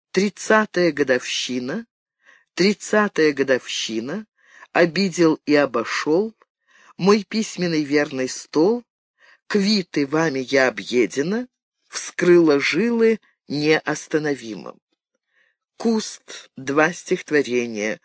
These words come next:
«Что нужно кусту от меня?» «А мне от куста не шуми». Уединение уйди,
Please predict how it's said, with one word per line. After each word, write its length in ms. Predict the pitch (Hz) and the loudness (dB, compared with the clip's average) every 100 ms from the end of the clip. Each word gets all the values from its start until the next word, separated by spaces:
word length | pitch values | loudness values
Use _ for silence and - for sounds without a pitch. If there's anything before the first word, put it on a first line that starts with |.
| _ _ _ _ | _ _ _ _
«Что 360 | - - 226 | -8 2 4
нужно 420 | 214 202 180 175 | 4 2 0 -2
кусту 680 | 175 143 143 - - 143 135 - | -2 -4 -6 -10 -4 -2 -2 -2
от 240 | 127 - | -4 -4
меня?» 500 | 123 123 113 107 90 - _ _ _ _ _ _ _ _ _ _ | -8 -8 -4 -6 -6 -12 _ _ _ _ _ _ _ _ _ _
«А 100 | 175 | 0
мне 500 | 160 151 139 143 170 _ | 0 -4 -2 -4 -4 _
от 200 | 143 - | -4 -4
куста 640 | - 143 - - 165 196 208 _ | -8 -10 -10 -2 0 0 -6 _
не 260 | 139 156 185 | -6 -4 -4
шуми». 560 | - 175 156 90 80 - _ _ _ _ _ _ _ _ _ _ _ _ _ - | -2 -4 -4 -8 -10 -14 _ _ _ _ _ _ _ _ _ _ _ _ _ 0
Уединение 960 | 226 262 170 185 202 233 220 214 185 - | 4 4 2 2 2 2 2 2 2 2
уйди, 720 | 175 165 123 107 131 170 | 0 0 -4 -6 -6 -6